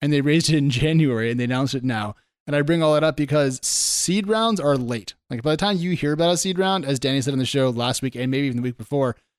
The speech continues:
they're probably out there looking to raise their A, you know? So they're really, really, it's delayed. And this just goes to show how far behind this stuff goes.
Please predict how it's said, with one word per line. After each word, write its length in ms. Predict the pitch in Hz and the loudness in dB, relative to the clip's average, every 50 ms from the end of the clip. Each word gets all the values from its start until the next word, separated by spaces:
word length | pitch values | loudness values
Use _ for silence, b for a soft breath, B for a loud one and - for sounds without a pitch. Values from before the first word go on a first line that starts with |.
| _ _ _ _ | _ _ _ _
they're 120 | 151 156 139 | -2 0 2
probably 220 | 170 165 156 151 | 0 0 0 0
out 140 | 151 147 - | 0 0 2
there 100 | 160 147 | 2 2
looking 220 | 147 139 117 139 | 2 2 0 0
to 80 | 127 127 | -2 -2
raise 220 | 123 123 120 113 | -2 -2 -4 -4
their 160 | - 113 104 - _ | -4 -8 -8 -8 _
A, 340 | 123 120 120 127 160 180 185 - _ _ | -8 -6 -4 -4 -4 -4 -6 -10 _ _
you 140 | - 143 147 | -2 0 0
know? 140 | 147 147 151 | 2 2 2
So 120 | 143 - | 0 0
they're 220 | 151 156 151 139 139 | 2 2 2 2 2
really, 520 | 135 147 156 160 165 160 156 147 139 131 | 2 2 4 4 4 4 4 4 2 2
really, 680 | 123 127 139 143 147 151 151 147 139 139 135 131 123 - - _ _ _ _ _ _ _ - | 2 2 2 2 2 2 2 2 0 0 0 -2 -4 -6 -10 _ _ _ _ _ _ _ -8
it's 140 | 143 - | -8 -6
delayed. 480 | - - 143 131 127 117 101 92 87 - _ | -4 -4 -4 -2 -2 -4 -6 -8 -10 -10 _
And 120 | - 151 160 | 0 2 2
this 100 | 160 - | 2 2
just 240 | - 170 151 - | 2 0 2 2
goes 180 | 165 160 147 - | 2 2 2 0
to 60 | - | -2
show 200 | - - 165 151 | -2 0 0 2
how 140 | 135 143 143 | 2 2 0
far 200 | - - 151 143 | 2 2 0 0
behind 260 | 123 127 117 135 127 | 0 -2 -4 -4 -4
this 100 | 123 - | -4 -6
stuff 140 | - 131 117 | -6 -8 -6
goes. 160 | - 127 120 | -6 -8 -8